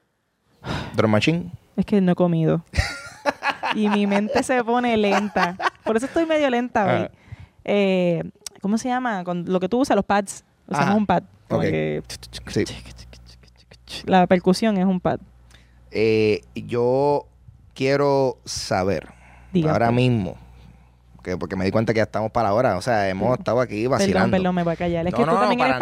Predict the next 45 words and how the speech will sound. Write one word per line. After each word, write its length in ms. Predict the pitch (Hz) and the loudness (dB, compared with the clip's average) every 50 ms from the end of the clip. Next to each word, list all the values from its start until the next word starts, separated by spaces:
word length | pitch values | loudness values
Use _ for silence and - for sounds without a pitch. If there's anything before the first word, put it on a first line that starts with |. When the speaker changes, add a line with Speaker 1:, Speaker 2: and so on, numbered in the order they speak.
| 233 240 | 0 2
Speaker 2:
pana 60 | 262 | 2
y 40 | - 294 | 2 2
Speaker 1:
nada. 100 | 262 240 | 2 2
Speaker 2:
hace 100 | 233 240 | 0 0
tiempo 240 | 208 233 220 233 226 | 0 0 0 0 0
no 100 | 233 240 | 0 0
Speaker 1:
Es, 100 | 233 - | 0 0
Speaker 2:
jangueo. 320 | 214 214 226 233 226 208 190 | 2 2 2 2 2 0 0
Speaker 1:
es, 60 | 175 | 0
en 80 | 165 165 | 0 0
verdad, 220 | 165 170 196 208 190 170 | 0 0 0 0 0 0
eh, 120 | 190 196 | 0 0
realmente, 520 | 180 196 190 196 214 240 247 247 - 220 196 | 2 2 0 2 2 0 0 0 0 0 2
no, 100 | 190 185 - - - - | 2 0 0 -4 -6 -4
bueno, 180 | 190 214 226 214 | -2 0 0 2
imagínate, 480 | 208 196 190 214 214 190 180 170 - - | 2 2 2 2 2 2 2 0 2 2
yo, 140 | - 185 170 | 0 0 2
yo 140 | 147 160 | 0 -2
estaba 180 | 151 - 185 190 | 0 2 0 2
montando 760 | 196 202 196 185 196 196 202 202 196 185 185 180 175 - - - | 2 0 0 0 0 0 0 0 0 0 0 0 0 0 -2 0
y 180 | 160 156 151 | 0 0 2
yo 120 | 147 156 151 | 2 0 -2
estaba, 640 | 151 - 170 170 170 175 170 165 160 - - - - - - - - - | -2 -2 0 0 2 2 2 2 0 -2 -6 -12 -16 -16 -16 -14 -6 -4
ella 140 | 147 151 - 196 | -2 0 0 0
estaba 180 | - 175 165 | 0 0 2
al 60 | 170 175 | 2 2
lado 80 | 175 | 2
de 60 | 170 170 | 2 0
mí 80 | 165 147 | 0 -2
y 180 | 127 123 123 | -2 -4 -4
yo, 80 | 123 123 | -4 -6
yo 200 | - 117 127 143 | -4 -4 -4 -4
ni 120 | 156 160 151 | -2 -2 0
le 120 | 143 135 | 2 2
hablaba, 640 | 123 110 107 113 123 123 120 117 110 98 101 - - - | 2 2 2 2 2 2 2 2 2 0 -2 -6 -8 -10
porque 140 | - 107 110 117 | -8 -4 -2 -4
yo 40 | 113 | -2
estaba, 240 | - - 135 143 139 | 0 0 2 2 2
"Oye, 200 | 135 131 120 107 | 2 2 0 0
vamos 240 | 101 101 113 127 | 0 0 0 0
a 60 | 139 147 | 0 0
hablar 180 | 151 160 165 170 156 - - - - - - - - - - - | 0 0 0 0 -2 -6 -10 -18 -20 -20 -20 -20 -20 -20 -14 -10
ahí", 260 | - 92 101 107 104 | -4 -2 -2 0 0
porque 180 | 98 98 92 | -2 -2 -2
en 40 | - | -2